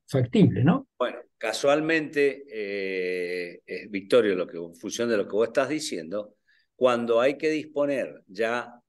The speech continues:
Speaker 2: una cierta cantidad de paneles, siempre hay que tener en cuenta un desplazamiento de todo un string que se llama, o una línea, con respecto a la otra para evitar el efecto sombra.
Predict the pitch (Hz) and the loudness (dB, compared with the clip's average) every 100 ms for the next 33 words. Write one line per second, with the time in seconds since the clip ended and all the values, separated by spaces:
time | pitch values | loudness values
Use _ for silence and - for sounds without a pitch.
0 | _ 104 98 - 127 127 127 120 104 92 | _ -12 -10 -6 0 0 0 0 0 -2
1 | 101 110 120 131 123 95 98 104 - _ | 2 2 2 -2 -4 -4 -6 -10 -12 _
2 | _ - - 170 185 175 156 135 117 123 | _ -8 0 0 0 0 -2 -2 -6 -4
3 | 131 139 131 135 127 120 135 135 - 127 | -2 -2 -4 -2 -2 0 -4 -4 -6 -6
4 | 127 117 123 120 - 120 113 117 113 185 | -4 -2 -2 -4 -2 -2 0 -4 -4 -2
5 | 139 95 98 95 - _ _ 101 95 - | -2 -4 -4 -6 -6 _ _ -6 -4 0
6 | 165 156 117 - - 151 151 147 120 95 | 2 2 -2 -6 -6 0 2 2 -2 -6
7 | - 95 104 104 90 95 113 113 107 113 | -8 -4 -4 -2 -4 -2 -2 -2 -2 0
8 | 160 185 165 120 113 139 180 - _ _ | 2 2 2 0 0 -2 -4 -12 _ _
9 | - 151 151 135 - 170 170 170 160 139 | 0 2 2 -2 -4 -6 -4 -2 0 2
10 | 156 165 185 180 - 117 113 110 107 104 | 0 -2 -6 -6 -4 0 0 0 -4 -4
11 | 131 127 120 - _ _ - 110 95 - | -4 -4 -6 -20 _ _ -4 -4 -4 -4
12 | 104 104 - - 73 67 - - | -6 -6 -10 -8 -10 -12 -20 -20